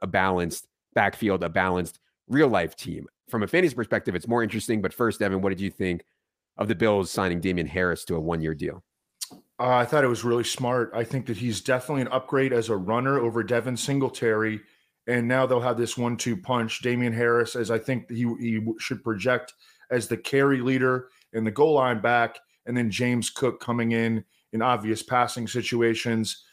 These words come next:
Speaker 2: I think they're ready to go at, at R B. I don't think they have to do anything else. Uh, and I think that it, be-, because Rhamondre was just, he just had reached the point where he's outplaying Damian Harris in New England.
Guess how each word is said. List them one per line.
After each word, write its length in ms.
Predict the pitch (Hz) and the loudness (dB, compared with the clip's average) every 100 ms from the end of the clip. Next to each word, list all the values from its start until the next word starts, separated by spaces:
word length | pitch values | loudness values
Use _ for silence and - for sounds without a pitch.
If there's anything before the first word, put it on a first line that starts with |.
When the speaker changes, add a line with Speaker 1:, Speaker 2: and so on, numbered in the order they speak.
| _ _ | _ _
Speaker 2:
I 100 | 135 | -2
think 180 | 143 180 | 0 2
they're 120 | 165 | 2
ready 260 | 139 151 139 | 6 4 4
to 80 | 123 | 2
go 360 | 127 123 107 | 4 4 4
at, 120 | 107 107 | 2 2
at 120 | 104 | 0
R 180 | 107 104 | 2 2
B. 260 | 95 117 110 | 0 0 2
I 60 | |
don't 160 | 110 110 | 2 0
think 140 | 113 | -4
they 80 | 110 | -2
have 120 | 107 | -2
to 80 | 104 | -4
do 200 | 92 117 | -4 -2
anything 360 | 117 110 117 113 | 0 0 0 2
else. 480 | 117 113 - - _ _ _ _ - | 2 2 -2 -12 _ _ _ _ -4
Uh, 160 | 110 110 | -2 2
and 120 | 127 | 2
I 80 | 131 | 2
think 280 | 151 139 | 0 -2
that 180 | 135 117 | 0 0
it, 320 | 123 123 117 92 _ _ _ _ _ _ | 2 2 0 -4 _ _ _ _ _ _
be-, 180 | 131 139 | -2 0
because 360 | 139 139 147 135 | 0 0 0 2
Rhamondre 580 | 135 143 147 127 120 | 2 2 2 2 2
was 140 | 117 98 | 2 0
just, 380 | 107 104 - - | -2 -4 -8 -12
he 200 | 113 151 | -6 -4
just 220 | 120 - | -2 -2
had 100 | 113 | -2
reached 240 | 120 110 | -2 -2
the 60 | 95 | -6
point 220 | 117 107 | -2 -2
where 80 | 107 | -2
he's 140 | 110 | -2
outplaying 580 | 107 110 - 107 110 107 | 0 0 -2 -4 -2 0
Damian 320 | 113 113 113 | 0 0 0
Harris 340 | 117 117 113 - | 0 0 0 0
in 100 | 113 | 0
New 160 | 113 | 2
England. 320 | 120 117 117 | 0 0 -2